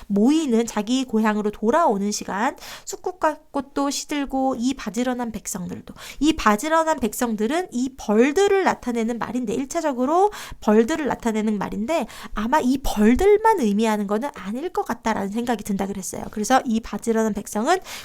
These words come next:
우리 민족들, 그쵸? 우리 민족이라고 했죠. 제 집으로 다 들어온 후에 이 고란으로 올 것을, 이 고란으로 왔으면 하고 생각하였다. 그래서 안식처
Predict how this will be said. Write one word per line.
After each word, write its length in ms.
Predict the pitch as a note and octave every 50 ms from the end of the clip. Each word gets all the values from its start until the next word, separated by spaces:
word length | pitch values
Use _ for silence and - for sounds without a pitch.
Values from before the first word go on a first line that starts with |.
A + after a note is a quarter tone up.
| - -
우리 240 | A3 G3+ G3+ A3 G#3 -
민족들, 640 | F#3+ F#3+ G3 G3 - G3 F#3+ _ _ _ - - -
그쵸? 300 | - - - - B3+ C#4 C#4+
우리 200 | A3+ G#3 G#3+ G#3
민족이라고 720 | G3+ F#3+ G3 F#3+ - A#3 A#3 A3 G3+ G#3 F#3+ G#3 C#4 E4+
했죠. 260 | D#4 - - - D#3 - - - - - - - -
제 180 | - C#4+ E4
집으로 540 | D#4+ - C4+ A3+ A#3 B3+ B3+ B3+ C4 C#4+ D4
다 200 | D4 - - G3
들어온 720 | - - A3+ A3 C#4 D4+ C#4+ B3 G#3 G3+ G3+ G#3+ A3 A#3
후에 600 | B3 - F4 F#4 C#4+ G3+ G3 G3+ G#3+ A3+ A3+ G3+ G3 - - - - - -
이 240 | B3 B3+ C#4+ D#4 D4+
고란으로 680 | - - - G#3+ G#3 A#3 D4 E4 D#4+ D4+ D4 C#4+ A#3+
올 120 | F#3 F#3
것을, 360 | - - G3+ F#3 - - - -
이 160 | C4+ C#4 D4
고란으로 580 | C#4+ - - G#3+ B3+ C4 C4+ B3+ B3+ B3+ C4+ B3+
왔으면 640 | - - F#3 - - - - G3+ F#3 F#3+ F3+ F3 - - -
하고 420 | - A#3 A3 - D4 E4+ G4+ G#4 - - - - -
생각하였다. 1400 | - - D4+ D#4 D#4+ D#4 E4 D#4+ - _ _ _ _ _ _ _ _ - - A3+ G#3+ - - - - - - -
그래서 220 | - A3+ G#3 - - -
안식처 640 | G#3 G#3 G3+ - - - _ - - D4 E4 F#4